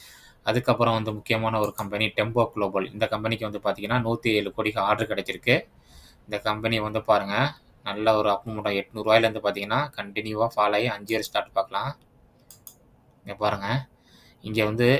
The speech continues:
ஒரு இருநூறு ரூபாயில இருந்து ஏறிச்சு இந்த ஸ்டாக்கு, நான் வச்சிருந்தேன் கொஞ்சம் முன்னாடி, அதுக்கப்புறம் வித்துட்டேன். எட்நூறு ரூபாய்க்கு போயிட்டு மறுபடியும் பாருங்க,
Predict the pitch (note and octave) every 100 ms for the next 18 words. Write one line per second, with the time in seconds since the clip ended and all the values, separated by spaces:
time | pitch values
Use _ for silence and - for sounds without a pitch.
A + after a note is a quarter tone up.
0 | - A2 G#2+ G#2+ G#2+ A#2+ A#2 A#2 A#2+ A2
1 | G#2 G2 G#2+ F#2+ G#2 G2 G#2 G#2 G2+ D3
2 | - - - A2+ - A2 G2+ G2+ G2 G2+
3 | G2+ G#2 C3 - G#2 G#2 G2+ F#2+ - A2
4 | C3+ G2+ - G#2+ A2+ - G#2 G2 C3 G#2
5 | G2+ C3+ C3+ B2+ A#2 G#2